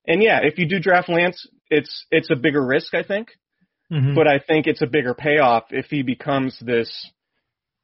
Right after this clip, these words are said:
Speaker 1: if he maximizes all his talents, which I think Kyle Shanahan is betting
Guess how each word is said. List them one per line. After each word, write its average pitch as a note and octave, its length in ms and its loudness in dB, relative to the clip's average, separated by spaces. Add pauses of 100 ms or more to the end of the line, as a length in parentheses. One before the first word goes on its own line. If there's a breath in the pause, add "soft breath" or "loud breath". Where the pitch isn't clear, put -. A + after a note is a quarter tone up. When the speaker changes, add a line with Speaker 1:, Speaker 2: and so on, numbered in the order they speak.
(120)
Speaker 1:
if D#3 140 0
he G3 180 0
maximizes D#3+ 840 0
all D#3 180 4
his D3 120 0
talents, D#3 460 -2
which D#3 140 -4
I D3+ 80 -2
think C#3+ 240 -4
Kyle C#3 220 2
Shanahan C#3 480 0
is A#2+ 100 -4
betting C3+ 460 0